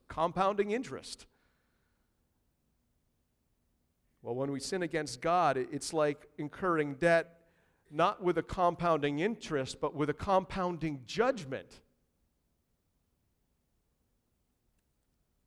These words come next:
We're adding up wrath over our heads.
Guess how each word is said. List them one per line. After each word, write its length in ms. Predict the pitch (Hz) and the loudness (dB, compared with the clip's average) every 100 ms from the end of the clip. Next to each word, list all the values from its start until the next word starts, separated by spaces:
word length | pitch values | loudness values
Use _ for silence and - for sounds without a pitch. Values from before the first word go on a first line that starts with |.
| _ _ _ | _ _ _
We're 120 | 143 143 | -8 -2
adding 360 | 175 196 196 180 | 0 0 2 0
up 120 | 151 | 0
wrath 440 | 143 160 254 254 | 0 2 2 2
over 260 | 175 135 127 | 0 0 -2
our 140 | 117 | -2
heads. 580 | 110 110 90 - - - | -4 -6 -8 -12 -14 -16